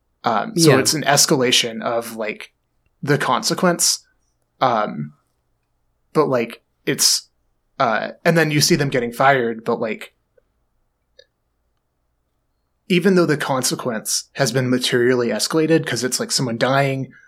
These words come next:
Speaker 1: um, these characters getting fired, um, it's not tense anymore.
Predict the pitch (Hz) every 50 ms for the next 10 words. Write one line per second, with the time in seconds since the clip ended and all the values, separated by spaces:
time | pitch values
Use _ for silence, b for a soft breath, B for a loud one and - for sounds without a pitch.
0 | b b b _ _ - 120 113 110 120 123 120 - - 131 120 117 - 123 117
1 | 113 - - - - _ _ - 123 113 113 - 117 107 107 107 104 101 - _
2 | _ _ _ _ _ _ _ _ _ _ _ _ 147 131 117 110 107 110 110 -
3 | _ _ _ _ _ _ _ _ _ _ _ _ - 147 139 - 170 147 143 143
4 | 135 127 - - - - 131 120 113 - - 110 113 113 110 - 57 - - -